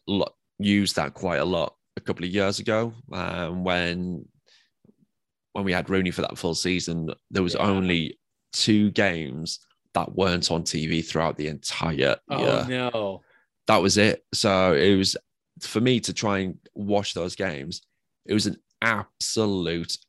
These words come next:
Speaker 1: dream to
Speaker 2: You, you
Speaker 1: watch.
Speaker 2: at least got to see him clown on Orlando, right?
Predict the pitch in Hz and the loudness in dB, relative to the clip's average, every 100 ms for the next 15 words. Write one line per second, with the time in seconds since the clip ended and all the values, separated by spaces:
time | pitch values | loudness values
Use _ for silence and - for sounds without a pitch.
0 | _ _ _ - - 82 95 80 58 - | _ _ _ -6 -4 0 2 0 -2 -8
1 | _ _ _ _ _ _ - - 190 214 | _ _ _ _ _ _ -20 -2 4 6
2 | - 233 233 214 190 - 180 170 147 - | 6 6 4 4 0 0 -2 -2 -6 -4
3 | 156 139 120 135 127 117 104 101 98 107 | -4 -4 -6 -6 -4 -4 -4 -4 -4 -2
4 | 110 98 87 90 95 107 | -2 -4 -6 -6 -6 -6